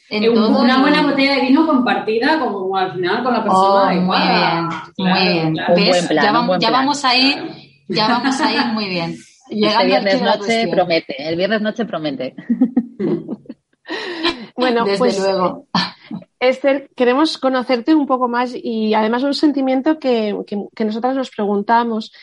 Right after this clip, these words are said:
Speaker 4: y es que en puestos como el tuyo, bueno, pues sí, se habla mucho de la erótica del poder y demás,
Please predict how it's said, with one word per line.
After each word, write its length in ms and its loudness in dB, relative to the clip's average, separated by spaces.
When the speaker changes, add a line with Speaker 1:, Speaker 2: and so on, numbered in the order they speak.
Speaker 4:
y 60 -2
es 100 -4
que 60 2
en 80 2
puestos 240 -2
como 200 2
el 120 -2
tuyo, 380 2
bueno, 280 -2
pues 140 -6
sí, 160 2
se 140 -2
habla 180 2
mucho 240 -4
de 100 0
la 100 0
erótica 280 -2
del 140 -2
poder 400 2
y 40 4
demás, 340 0